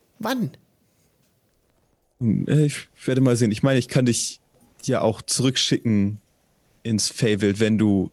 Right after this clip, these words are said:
Speaker 2: so freundlich wärst, ihr vielleicht eine Nachricht zu überbringen. Das wäre ganz reizend.
Speaker 1: Selbstverständlich, alles, was ihr wollt.
Speaker 2: Ähm, äh, ich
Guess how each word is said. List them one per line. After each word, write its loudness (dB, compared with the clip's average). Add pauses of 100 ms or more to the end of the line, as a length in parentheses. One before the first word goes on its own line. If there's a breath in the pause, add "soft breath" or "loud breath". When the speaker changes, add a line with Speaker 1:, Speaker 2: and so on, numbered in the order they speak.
Speaker 2:
so -4
freundlich 0
wärst, 0
ihr -2
vielleicht -2
eine 0
Nachricht -2
zu -4
überbringen. -4
Das -4
wäre -2
ganz -4
reizend. -6 (120)
Speaker 1:
Selbstverständlich, -4
alles, -2
was -2
ihr 0
wollt. -2 (1800 loud breath)
Speaker 2:
Ähm, 0 (2000)
äh, -2
ich -6